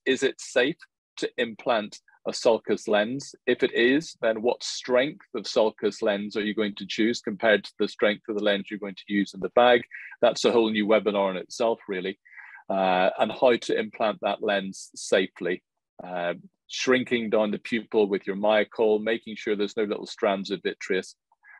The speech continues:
uh, communicating calmly and empathetically with your patient throughout, uh, speaking to the patient immediately after the operation, speaking to them before they go home and their relatives,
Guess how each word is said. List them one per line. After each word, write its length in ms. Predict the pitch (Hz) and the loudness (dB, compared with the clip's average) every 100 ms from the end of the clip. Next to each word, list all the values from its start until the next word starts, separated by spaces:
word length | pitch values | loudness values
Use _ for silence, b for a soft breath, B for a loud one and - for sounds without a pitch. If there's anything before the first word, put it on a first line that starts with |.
| _ 98 | _ -14
uh, 420 | 95 92 90 90 - _ - | -8 -4 -4 -4 -8 _ -8
communicating 1160 | - 127 127 135 131 - 127 117 - 113 113 104 | -4 0 2 2 2 2 2 2 0 -2 -2 -8
calmly 760 | - 127 120 120 117 110 110 107 b _ - | -2 0 2 0 0 0 0 -2 b _ -14
and 100 | - | -6
empathetically 840 | 117 110 110 110 - - 107 101 | -6 -6 -2 0 -2 -2 0 2
with 200 | 95 95 | 0 -2
your 100 | 104 - | -4 -4
patient 520 | - 110 107 - 101 98 - | -2 0 0 -2 -6 -8 -12
throughout, 560 | - 104 - 120 131 - - _ B B _ | -2 0 2 4 4 2 -12 _ B B _
uh, 260 | 101 101 98 - _ - | -4 0 0 -2 _ -14
speaking 580 | - - 143 - 139 | -8 2 2 2 -2
to 80 | - | -2
the 80 | 123 | -6
patient 540 | - 117 113 - 110 - 113 | -2 0 0 -2 -8 -10 -6
immediately 520 | 107 117 120 - 110 | 0 0 0 0 2
after 280 | 107 - - | 2 0 0
the 80 | 110 | 0
operation, 680 | 95 110 101 104 - 110 | 0 0 2 0 -4 -12
speaking 500 | 107 - 127 120 120 | -14 -4 -2 0 -4
to 60 | 98 | -4
them 160 | 117 104 | -4 -4
before 300 | 101 110 98 | 0 2 2
they 120 | 95 | 2
go 160 | 104 | 0
home 300 | 92 113 120 | 2 2 2
and 140 | 110 95 | 0 -2
their 100 | 95 | 0
relatives, 600 | 104 107 - 110 104 | 0 -2 -4 -8 -8